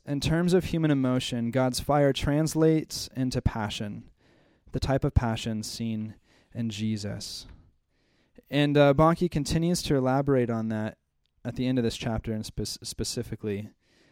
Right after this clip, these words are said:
Um, but jump to page thirty. We'll kinda come back to that idea in a second here.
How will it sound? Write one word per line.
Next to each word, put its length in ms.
Um, 240
but 140
jump 240
to 80
page 360
thirty. 280
We'll 140
kinda 240
come 160
back 160
to 100
that 80
idea 260
in 60
a 60
second 380
here. 280